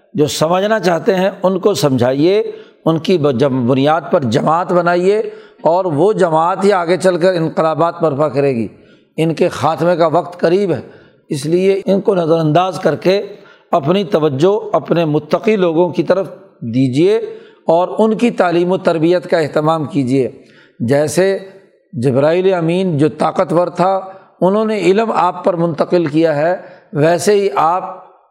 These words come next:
اپنی طاقت اور قوت کو ان لوگوں پر خرچ کیجیے جو اس کے طالب ہیں،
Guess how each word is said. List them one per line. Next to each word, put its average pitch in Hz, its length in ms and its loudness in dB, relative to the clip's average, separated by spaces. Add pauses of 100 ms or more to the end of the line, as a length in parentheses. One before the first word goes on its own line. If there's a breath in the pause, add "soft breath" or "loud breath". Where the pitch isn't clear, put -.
(140)
اپنی 165 340 -2
طاقت 160 500 -2
اور 151 80 0
قوت 156 440 -2
کو 202 280 0
ان 220 120 2
لوگوں 185 320 2
پر 180 120 2
خرچ 180 360 -2
کیجیے 170 360 0
جو 175 140 2
اس 175 160 -2
کے 185 140 0
طالب 165 460 0
ہیں، 110 120 -2